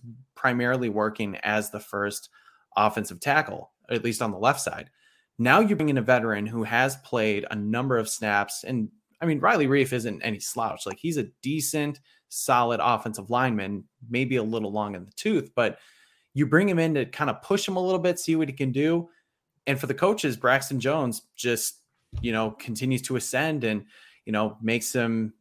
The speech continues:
more expendable, or I guess, you know, put him at the right side and see what he can do with Borom. So I, I think that is probably my biggest takeaway there. Like, he got competition and now he's, you know, standing up to the competition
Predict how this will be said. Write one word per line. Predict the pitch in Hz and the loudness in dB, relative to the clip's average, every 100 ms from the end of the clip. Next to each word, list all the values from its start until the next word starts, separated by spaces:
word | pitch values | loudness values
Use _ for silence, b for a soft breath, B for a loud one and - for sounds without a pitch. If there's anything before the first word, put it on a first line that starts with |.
| _ | _
more | 113 120 | -2 0
expendable, | 113 - 127 127 117 113 | -2 -2 0 0 2 4
or | 123 | 6
I | 127 | 6
guess, | 131 127 - | 4 2 -2
you | 127 | -2
know, | 113 | -2
put | 107 127 | -2 -2
him | 113 | -2
at | 107 | -2
the | 104 | 2
right | 117 120 | 2 2
side | - 107 104 | 2 2 2
and | 107 | -2
see | 117 | -2
what | 107 | -2
he | 107 | -2
can | 107 | -4
do | 98 | -6
with | 92 - | -8 -4
Borom. | 110 104 76 - | -2 -2 -4 -4
So | 113 98 | -2 0
I, | - 147 | 2 0
I | 175 | -2
think | - 233 131 | -6 -6 2
that | 127 156 | 4 4
is | 123 | 2
probably | - 120 113 113 107 101 b b b b - | 4 4 4 2 0 0 b b b b 0
my | 120 | 2
biggest | 131 127 110 - | 4 2 0 -2
takeaway | 107 98 98 95 | -2 -2 -4 -4
there. | 101 95 | -4 -2
Like, | 95 95 | -4 -6
he | - - 139 | -8 -4 2
got | 147 165 185 | 4 4 4
competition | 190 180 - 190 185 110 107 | 0 0 0 0 0 0 -2
and | - 113 | -2 2
now | 113 131 135 | 4 4 2
he's, | 127 120 107 b b b b 117 | 0 -2 -4 b b b b -2
you | 120 | 2
know, | 101 90 - _ _ _ | 0 -2 -10 _ _ _
standing | - - 143 135 123 | -6 2 4 4 2
up | 143 | 0
to | 131 | -2
the | 107 | -6
competition | 107 104 - 101 98 90 95 | -6 -6 -8 -10 -10 -12 -14